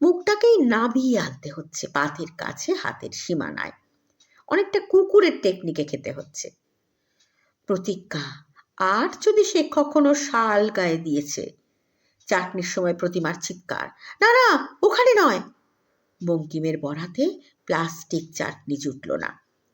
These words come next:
ফেরার সময় প্রতিমার সঙ্গে বাক্যালাপ হলো না। মেরুদণ্ড সোজা করে লকবক করতে করতে বঙ্কিম ফিরে এলো।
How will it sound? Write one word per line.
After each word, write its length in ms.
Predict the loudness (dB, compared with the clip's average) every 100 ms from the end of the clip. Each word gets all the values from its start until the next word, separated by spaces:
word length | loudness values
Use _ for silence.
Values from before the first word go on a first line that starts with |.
| _ _ _ _ _
ফেরার 260 | 4 4
সময় 300 | 4 2 2
প্রতিমার 380 | 2 0 0 -4
সঙ্গে 320 | -4 -4 -4
বাক্যালাপ 600 | -4 -6 -10 -16 -16 -10 -8
হলো 140 | -6
না। 300 | -8 -14 _ _ _ _ _ _ _ _
মেরুদণ্ড 520 | -2 2 2 2 0 -2
সোজা 520 | 0 0 0 0 -2 -2
করে 240 | 0 0
লকবক 540 | 0 0 -2 -4 -4 -4
করতে 280 | -8 -4 -4
করতে 300 | -4 -4 -6
বঙ্কিম 380 | -4 -6 -8 -10 -2
ফিরে 180 | 2 2
এলো। 240 | 2